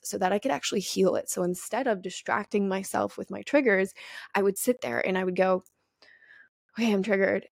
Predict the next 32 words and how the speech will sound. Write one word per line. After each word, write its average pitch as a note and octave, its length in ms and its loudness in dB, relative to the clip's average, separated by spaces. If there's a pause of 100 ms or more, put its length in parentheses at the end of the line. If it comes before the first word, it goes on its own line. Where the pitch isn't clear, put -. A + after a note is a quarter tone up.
And F#3 360 2 (140)
old G#3+ 240 8
me G3 200 2
would F#3+ 120 0
be G3 120 0
like, F#3+ 260 -2
"Okay, G3 480 0 (120)
let G3 120 0
me F#3+ 160 -2
obsess B3+ 520 2
about F3 280 6
it F3+ 160 4
and F#3+ 80 0
not F#3 140 2
actually F3+ 240 -4
get F#3 180 -4
rid G3+ 160 6
of F3+ 120 4
it." G#3 260 2 (200)
Or G3 460 4
I F#3+ 80 4
would F#3+ 140 0
distract G3 440 -4
myself F#3 320 -8
with - 180 -10
work D4+ 380 4
or G3 100 -6
men A#3 460 4
or F#3 360 -4 (340)
fitness A#3 520 2
or F3 160 -6
food A3 440 -2